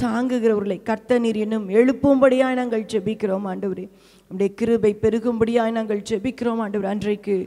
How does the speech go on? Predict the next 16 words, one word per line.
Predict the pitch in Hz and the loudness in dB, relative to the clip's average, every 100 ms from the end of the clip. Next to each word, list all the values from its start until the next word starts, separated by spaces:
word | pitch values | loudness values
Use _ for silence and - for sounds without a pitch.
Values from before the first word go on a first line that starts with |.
| - - - - 208 | -8 -20 -20 -6 2
மோசே | 233 240 - 214 185 - | 2 2 -2 -4 -4 -4
தனியாக | 226 226 240 233 226 220 190 - - - - - | -2 0 0 0 0 -2 -2 -8 -18 -20 -16 -6
அன்றைக்கு | 233 233 226 233 196 220 | -2 0 0 -2 0 -2
அந்த | 214 208 202 - - 214 214 | 0 0 0 -4 -6 -4 -2
எல்லா | 247 254 262 220 233 | 0 2 2 2 -2
ஜனங்களையும், | 214 240 240 233 208 190 - 208 | 0 0 0 0 -2 -6 -10 -8
அந்த | 202 196 180 | -6 -6 -8
எத்தனையோ | - 226 247 269 285 | -8 -2 2 6 6
லட்ச | 254 254 254 202 | 4 2 0 0
ஜனங்களை | 202 226 254 226 214 - - - _ 269 | -2 0 2 2 2 -2 -16 -20 _ 2
தூக்கி | 294 285 254 - | 2 2 -2 0
சுமந்த | 233 254 269 262 | 0 2 4 4
பொழுது, | 233 233 214 196 | 4 2 2 2
வழி | 240 262 | 2 2
நடத்தின | 254 254 247 226 | 0 -2 -6 0
போது, | 226 214 | 0 0